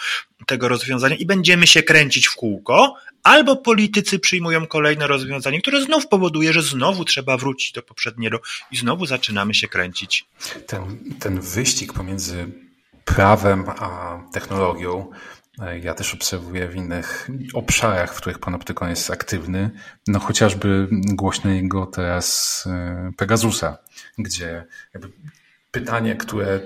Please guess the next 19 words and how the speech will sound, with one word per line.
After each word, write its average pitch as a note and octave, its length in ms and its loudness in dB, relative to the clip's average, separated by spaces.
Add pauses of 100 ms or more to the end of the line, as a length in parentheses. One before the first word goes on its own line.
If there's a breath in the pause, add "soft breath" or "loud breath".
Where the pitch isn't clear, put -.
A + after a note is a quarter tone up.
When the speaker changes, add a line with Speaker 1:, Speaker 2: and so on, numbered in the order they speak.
(120)
Speaker 2:
unosi A2 480 0
się, F#2 340 -4 (220)
takie G#2 340 -4 (380)
prawne, A2+ 680 4 (300 loud breath)
związane F#2 420 -2
z - 80 -2
tą F#2 160 0
aferą, G2 520 2 (340 loud breath)
e, F#2+ 300 -8
które F#2+ 220 -4
się - 120 -2
nad G#2 260 0
nią G#2+ 60 4
unosi, F#2+ 340 2
to - 80 -2
jest - 220 -4
to, G#2+ 120 2
na G2+ 140 4
ile F#2+ 540 0